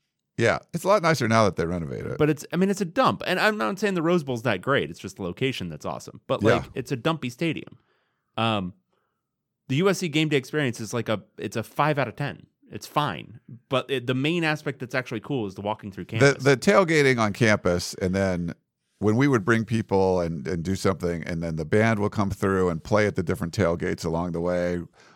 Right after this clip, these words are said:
Speaker 1: walking down Truesdale, I think it is. Um, I think that's cool. Like, that, that kinda got limited during covid stuff too, but that's probably the best part, where there will be, like, students everywhere, there's, uh,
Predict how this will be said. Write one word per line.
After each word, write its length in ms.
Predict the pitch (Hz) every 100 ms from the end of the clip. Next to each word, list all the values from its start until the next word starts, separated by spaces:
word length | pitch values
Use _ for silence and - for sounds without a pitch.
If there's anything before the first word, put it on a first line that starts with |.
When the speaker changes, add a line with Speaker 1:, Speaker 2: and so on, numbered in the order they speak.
| -
Speaker 1:
walking 340 | 101 107 92
down 600 | 98 95 92 87 85 82 - _ _ -
Truesdale, 560 | 95 117 120 117 117
I 60 | 110
think 180 | 113 107
it 80 | 113
is. 180 | 117 - _ _ _ _ -
Um, 360 | 92 95 90 - -
I 120 | 175
think 120 | 160
that's 180 | 127 -
cool. 200 | - 87
Like, 160 | 85 80
that, 260 | 120 - _ _ _ _ _ _ _ _ -
that 220 | 139 151
kinda 160 | 165 151
got 160 | 127
limited 400 | 104 113 120 113
during 300 | 85 101 92
covid 340 | 95 104 107 98
stuff 300 | - 101 -
too, 220 | 107 104
but 180 | 90 -
that's 320 | 135 160 127
probably 340 | - 110 98
the 80 | 92
best 320 | 76 95 92 -
part, 280 | 73 - -
where 240 | 90 87 87
there 120 | 87
will 60 |
be, 220 | 82 90 85
like, 340 | 76 73 -
students 380 | - 147 135 -
everywhere, 600 | 117 113 104 101 95 92
there's, 220 | 71 -
uh, 160 | 76